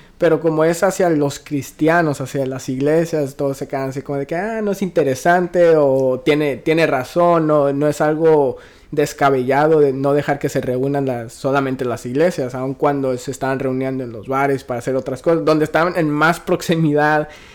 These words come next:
que, que se estaría en una iglesia. Pero ahí es donde se puede ver la, como la,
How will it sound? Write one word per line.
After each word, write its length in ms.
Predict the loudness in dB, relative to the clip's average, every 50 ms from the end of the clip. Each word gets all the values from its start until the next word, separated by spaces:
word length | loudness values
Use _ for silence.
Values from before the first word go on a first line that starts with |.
| -20 -20 -20 -2
que, 480 | 0 2 2 4 4 4 2 2 0 -2
que 120 | -4 -4
se 100 | -2 -4
estaría 320 | -4 -2 -2 0 0 0 0
en 80 | 0
una 160 | -4 -4 -6
iglesia. 480 | -4 -2 -2 -2 0 -2 -4 -6 -6 -6
Pero 200 | -6 -4 -4 -2
ahí 140 | 0 2 2
es 100 | 2 2
donde 240 | 0 2 2 2 2
se 120 | 0 -2
puede 260 | -2 0 0 2 2
ver 220 | 2 2 0 0 0
la, 540 | 0 2 2 0 0 -2 -4 -8 -10 -10 -10
como 240 | -8 -8 -6 -6 -6
la, 360 | -6 -6 -6 -8 -10 -12